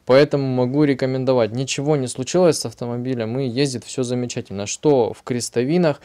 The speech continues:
э, что в шкварнях. Так что вот так. Всем огромное спасибо, кто посмотрел. Здоровья вам, дорогие друзья, не болейте.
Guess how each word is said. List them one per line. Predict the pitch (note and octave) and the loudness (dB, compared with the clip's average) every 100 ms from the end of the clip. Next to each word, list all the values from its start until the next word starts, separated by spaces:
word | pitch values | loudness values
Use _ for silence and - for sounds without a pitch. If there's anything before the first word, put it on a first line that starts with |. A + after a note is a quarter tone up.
| - - - | -20 -20 -4
э, | B2+ B2 | 0 2
что | A#2 - C#3 C#3+ | 0 0 2 2
в | |
шкварнях. | - - B2+ B2+ B2 F#2 - - - _ _ _ _ _ _ _ - | 2 -2 -2 0 -2 -4 -8 -20 -20 _ _ _ _ _ _ _ -2
Так | C3+ - | -2 -2
что | - C3 A#2+ _ - | -2 0 0 _ -10
вот | B2+ | -6
так. | - G2+ - | -2 -2 -4
Всем | - - D3+ D#3 | -12 0 2 4
огромное | D3+ D#3 D3 | 4 4 2
спасибо, | - D3 - C#3 | 0 -2 0 0
кто | B2+ C3+ | 0 -2
посмотрел. | C#3 D3 C#3+ C3+ E3+ F3 | -2 0 -2 2 6 6
Здоровья | A#2+ B2+ D#3+ D3 | 4 4 6 6
вам, | B2+ | 4
дорогие | A#2+ A#2 | 0 0
друзья, | A2+ A#2 A2 G#2 | -4 -4 -4 -4
не | A2 | -4
болейте. | A2+ B2 D3+ D#3 B2 G2 | -2 2 2 2 -2 -8